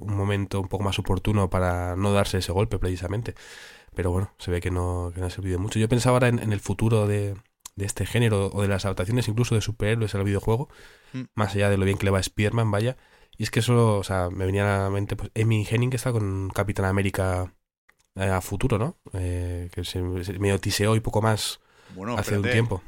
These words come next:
Speaker 2: ese yo creo que no sale. <laughs>
Speaker 1: Claro,
Speaker 2: Pero,
Speaker 1: es que fue, fue un,
Speaker 2: pero,
Speaker 1: un, fue un
Speaker 2: pero,
Speaker 1: teaser como muy de, bueno, sí,
Speaker 2: pero
Speaker 1: va a haber
Speaker 2: suponiendo que
Speaker 1: cuatro
Speaker 2: sí, en pri-,
Speaker 1: personajes.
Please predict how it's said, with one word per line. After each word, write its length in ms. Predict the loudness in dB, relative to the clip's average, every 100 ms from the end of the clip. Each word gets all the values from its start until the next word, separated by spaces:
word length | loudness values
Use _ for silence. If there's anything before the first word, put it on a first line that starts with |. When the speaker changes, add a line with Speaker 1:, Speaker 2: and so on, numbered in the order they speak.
| -18
Speaker 2:
ese 280 | -10 -6 -2
yo 140 | -2
creo 140 | -4 -6
que 60 | -8
no 80 |
sale. 220 | -10 -12 -10
<laughs> 80 | -8 -6 -4 -4 -6 -2
Speaker 1:
Claro, 200 | 4 8
Speaker 2:
Pero, 100 | 8
Speaker 1:
es 60 |
que 120 | 6 4
fue, 200 | 6 6
fue 140 | 6
un, 80 | 6
Speaker 2:
pero, 120 | 6
Speaker 1:
un, 40 | 6
fue 60 | 2
un 60 |
Speaker 2:
pero, 180 | 4 6
Speaker 1:
teaser 320 | 6 4 4
como 140 | 6 6
muy 140 | 8
de, 120 | 8 6
bueno, 300 | 4 -2 -8
sí, 140 | -6 0
Speaker 2:
pero 0 |
Speaker 1:
va 40 |
a 20 |
haber 120 | 0 0
Speaker 2:
suponiendo 460 | 2 2 4 2
que 60 | 2
Speaker 1:
cuatro 100 | 2
Speaker 2:
sí, 60 | 0
en 80 | 0
pri-, 100 | -2
Speaker 1:
personajes. 220 | -6 -10